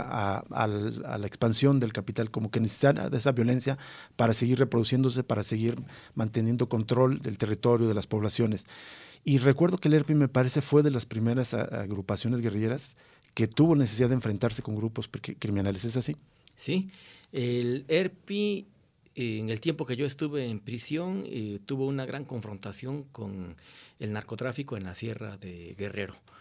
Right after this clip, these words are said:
Speaker 2: Una confrontación que fue cotidiana e implicaba defenderse de los ataques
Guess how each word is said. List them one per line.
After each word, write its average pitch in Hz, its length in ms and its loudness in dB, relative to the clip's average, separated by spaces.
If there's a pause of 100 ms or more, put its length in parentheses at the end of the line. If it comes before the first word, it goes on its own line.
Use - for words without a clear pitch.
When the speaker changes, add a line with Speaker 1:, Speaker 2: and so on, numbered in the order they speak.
(240)
Speaker 2:
Una 131 200 -6
confrontación 113 640 -10
que 113 220 -12
fue 113 260 -8
cotidiana 156 920 -6
e 104 240 -6
implicaba 110 920 -6
defenderse 107 760 -6
de 113 100 -10
los 101 200 -12
ataques 127 580 -14